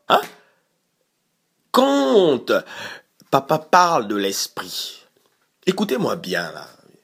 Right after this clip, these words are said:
qu'il marchait avec Dieu, Dieu était devant, Jésus derrière, et lui la troisième personne. Il n'a jamais décrit qui est l'esprit.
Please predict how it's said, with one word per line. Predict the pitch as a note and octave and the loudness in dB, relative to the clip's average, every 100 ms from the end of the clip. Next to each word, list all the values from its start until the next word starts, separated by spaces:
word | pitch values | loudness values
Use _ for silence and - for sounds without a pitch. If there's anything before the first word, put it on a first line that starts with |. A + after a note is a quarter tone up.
| _ _ _ _ _ _ _ _ _ _ | _ _ _ _ _ _ _ _ _ _
qu'il | A#2+ G#2 | -4 2
marchait | A2+ A#2+ - D3+ | 4 4 2 -2
avec | A#2+ A2 - E2 | -2 -2 -6 -14
Dieu, | F#2 E2+ | -12 -10
Dieu | F2+ C3+ | -4 -2
était | G#2 - F#2+ | -2 -2 -6
devant, | F2 E2 E2 _ _ _ | -6 -10 -16 _ _ _
Jésus | - A2 G#2+ A#2+ | -4 -4 -2 -4
derrière, | G#2 F#2+ F2+ F2 D#2 _ _ | -4 -4 -4 -8 -10 _ _
et | A2 | -6
lui | B2 | -2
la | A#2 - | -2 -4
troisième | - C3 A#2 A#2+ | -4 -4 -2 -4
personne. | - F2+ F#2 F2 - - - | -6 -10 -10 -12 -14 -20 -4
Il | A#2+ A#2 | -2 2
n'a | A#2 | 2
jamais | G#2 C3 C3+ D3+ C3+ | 2 0 0 -2 0
décrit | A2+ A2+ - C3+ A#2+ | 0 0 -4 -10 -6
qui | - | 0
est | B2 | 2
l'esprit. | C3 - C4+ C#4 | 0 -2 -4 -4